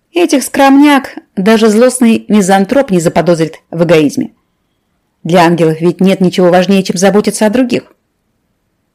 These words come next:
Похоже, с ангелами я перестарался. Губы Прифа скривились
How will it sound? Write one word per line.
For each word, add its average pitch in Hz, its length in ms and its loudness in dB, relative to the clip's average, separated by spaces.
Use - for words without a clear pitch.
Похоже, 277 720 0
с - 140 -6
ангелами 233 440 4
я 208 120 2
перестарался. 156 680 -4
Губы 269 280 2
Прифа 269 320 0
скривились 254 640 -2